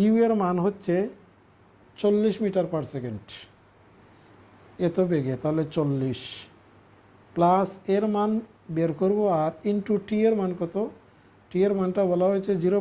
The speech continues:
পয়েন্ট টু সেকেন্ড, জিরো পয়েন্ট টু সেকেন্ড। এখন যদি আমরা চল্লিশটাকে এদিকে নিয়ে, এদিকে নিয়ে আসি, তাহলে a into জিরো পয়েন্ট টু, অর্থাৎ a এর মান হবে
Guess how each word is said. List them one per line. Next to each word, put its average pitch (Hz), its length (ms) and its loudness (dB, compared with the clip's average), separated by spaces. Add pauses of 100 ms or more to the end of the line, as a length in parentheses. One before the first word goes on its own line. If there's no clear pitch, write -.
পয়েন্ট 190 260 0
টু 180 60 0 (120)
সেকেন্ড, 127 320 -4 (1120)
জিরো 170 220 2 (140)
পয়েন্ট 190 480 2 (840)
টু 196 100 0 (220)
সেকেন্ড। 135 400 -2 (760)
এখন 180 200 2
যদি 196 180 0
আমরা 202 120 0 (100)
চল্লিশটাকে 202 480 0 (120)
এদিকে 202 240 0
নিয়ে, 190 160 0
এদিকে 208 260 0
নিয়ে 170 180 0
আসি, 139 160 -4 (640)
তাহলে 175 280 2 (180)
a - 20 6 (160)
into 220 180 0 (100)
জিরো 190 160 2 (100)
পয়েন্ট 160 320 0
টু, 123 60 -8 (140)
অর্থাৎ 165 240 -2 (240)
a - 20 2 (100)
এর 214 160 0
মান 175 140 0 (100)
হবে 156 240 0